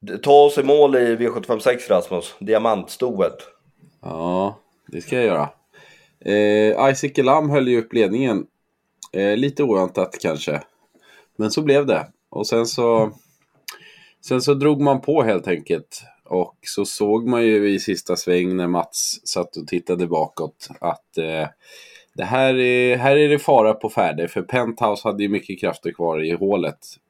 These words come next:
Speaker 2: Eh, men de kom ut i spåren och Dödens hästen skulle inte orka. Så att man såg, eh, man såg ju ganska tidigt vad som skulle hända och så blev det också. Och Penthouse vann ju hur lätt som helst där från hålet.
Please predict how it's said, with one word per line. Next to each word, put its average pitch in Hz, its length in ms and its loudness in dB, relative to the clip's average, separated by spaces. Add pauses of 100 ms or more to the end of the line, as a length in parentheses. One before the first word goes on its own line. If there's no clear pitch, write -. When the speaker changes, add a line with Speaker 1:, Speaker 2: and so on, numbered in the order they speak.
(100)
Speaker 2:
Eh, 82 260 -4
men 87 120 -2
de 90 140 -2
kom 92 280 0
ut 85 180 -4
i 87 40 -8
spåren 87 420 -2
och 87 100 -4
Dödens 85 380 -4
hästen 82 280 -6
skulle 85 200 -6
inte 76 180 -8
orka. 78 400 -6
Så 82 80 -10
att 73 100 -10 (1200)
man 104 260 -2
såg, 113 400 2
eh, 107 540 2
man 123 180 2
såg 135 300 2
ju 135 120 2
ganska 123 400 0
tidigt 113 360 0
vad 110 140 0
som 107 140 -6
skulle 101 200 -4
hända 82 340 -2
och 82 280 -2
så 101 200 -4
blev 95 280 0
det 107 80 2
också. 78 280 -6
Och 87 140 -2
Penthouse 92 600 -4
vann 87 240 -2
ju 90 140 0
hur 120 240 -2
lätt 101 220 -2
som 87 160 -8
helst 117 240 -6
där 67 140 -6
från 76 180 -14
hålet. 71 320 -10